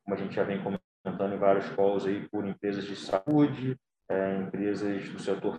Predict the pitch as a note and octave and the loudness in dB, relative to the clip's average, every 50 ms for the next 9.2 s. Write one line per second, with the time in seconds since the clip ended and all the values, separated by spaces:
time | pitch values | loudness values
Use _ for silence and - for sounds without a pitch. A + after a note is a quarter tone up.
0 | _ _ - G2 F#2+ - - - G#2+ A2 A#2+ B2+ C3 C3 C3 C3 C3 C3 - _ | _ _ -4 -4 -4 -4 -4 0 2 6 8 8 8 8 6 4 2 -2 -4 _
1 | _ _ _ _ F#2+ G2 G2 G2 G2+ G2+ G2+ G#2 G#2 G#2 - - - G2 F#2+ - | _ _ _ _ 2 4 4 4 4 2 0 0 -2 -4 -8 -12 -16 -20 -2 0
2 | G#2+ A#2 C3 C3+ C#3 C#3 C#3 C3+ C3+ - - B2+ A#2+ A#2+ A#2 A2+ A2+ A2 A2 G#2+ | 2 4 4 4 4 2 2 -2 -4 -4 -2 0 0 2 2 2 0 2 0 0
3 | G#2+ G#2+ G#2 - - _ - G#2+ G#2+ G#2+ G#2+ G#2+ G#2+ G#2+ - _ A2+ A2 A2+ - | 0 0 -2 -4 -4 _ -4 -2 0 0 0 0 0 -2 -4 _ -4 -4 -2 -4
4 | - - - A#2+ A#2 A#2 A2 - - - A2 G2 F#2+ F#2+ - _ _ _ _ _ | -6 -4 -2 -2 0 0 0 -4 -4 -2 0 0 0 0 -2 _ _ _ _ _
5 | F#2+ G2 G2+ - - - _ _ _ _ _ _ _ _ _ G2 G2+ G#2 G#2+ G#2 | 2 2 4 2 -2 -10 _ _ _ _ _ _ _ _ _ 4 6 6 6 4
6 | G#2 G2+ G2+ G2+ G2 G#2 G#2+ G#2 A2+ A2+ A2 - - G#2+ G#2+ G#2+ G#2 G2+ G2 G2+ | 2 2 2 2 2 2 0 -2 -4 -6 -6 -4 -4 -4 -4 -4 -4 -2 0 2
7 | G#2+ A#2 B2 A#2+ - - - - G#2 G2 G#2 A2+ A#2+ A#2+ - - - - _ _ | 2 2 2 0 -2 -4 -2 2 4 6 8 8 8 8 6 2 -2 -10 _ _
8 | _ _ _ _ - F#2+ G2 G2 G2 F#2+ F#2+ F2+ F2+ F2+ F2 F2 F2 F2 F2 F2+ | _ _ _ _ -4 0 0 2 2 2 0 0 -2 -4 -4 -4 -4 -6 -6 -8
9 | F2 F2 E2+ | -8 -8 -10